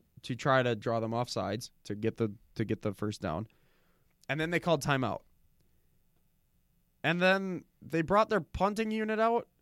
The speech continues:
or, like, they started sending their punting unit out, and the, and the cro-, or the commentators were like, "Yeah, you don't wanna kick it here, 'cause if you miss it, it's like a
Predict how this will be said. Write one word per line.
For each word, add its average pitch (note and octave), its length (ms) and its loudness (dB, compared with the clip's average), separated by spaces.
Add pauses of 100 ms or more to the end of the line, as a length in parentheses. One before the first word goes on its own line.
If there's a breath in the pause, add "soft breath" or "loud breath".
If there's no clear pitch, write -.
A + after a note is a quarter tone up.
(100)
or, E3+ 120 6
like, D#3+ 220 2
they C#3+ 120 2
started G3 400 0
sending B2 280 -2
their A#2 80 -2
punting A2 320 -6
unit G2+ 240 -4
out, F#2+ 240 -4 (100)
and C#3 160 -2
the, C3+ 220 2
and C#3 140 -6
the C3+ 60 -4
cro-, D#3 360 -2
or C#3+ 100 -2
the B2 280 -4
commentators A#2 540 -6
were G#2+ 80 -6
like, A2 240 -6
"Yeah, D3 200 -2
you A2+ 140 -4
don't C#3 160 0
wanna A2+ 220 -2 (160)
kick C3+ 240 -2
it - 80 -8
here, A2+ 200 -2
'cause A#2 160 -4
if G#2+ 120 -4
you G#2 80 -2
miss B2+ 280 4
it, G#2+ 220 0 (260 soft breath)
it's - 160 -8
like A2+ 120 -2
a G#2 120 -2